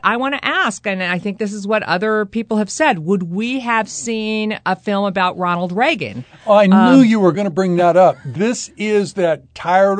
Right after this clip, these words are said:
Speaker 2: old argument. I mean, no, th-, no one has done that about Ronald Reagan.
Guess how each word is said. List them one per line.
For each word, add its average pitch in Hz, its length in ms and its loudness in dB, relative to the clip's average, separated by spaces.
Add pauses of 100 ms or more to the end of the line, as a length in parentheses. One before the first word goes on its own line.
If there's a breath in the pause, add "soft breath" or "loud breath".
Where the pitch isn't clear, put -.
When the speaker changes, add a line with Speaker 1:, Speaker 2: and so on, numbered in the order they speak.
Speaker 2:
old 180 480 4
argument. 170 680 4
I 196 120 2
mean, 214 260 -2 (320 loud breath)
no, 254 360 4
th-, 175 180 -6
no 240 180 8
one 294 200 10
has 240 180 0
done 254 280 0
that 196 200 4
about 180 300 2
Ronald 175 340 2
Reagan. 202 360 -2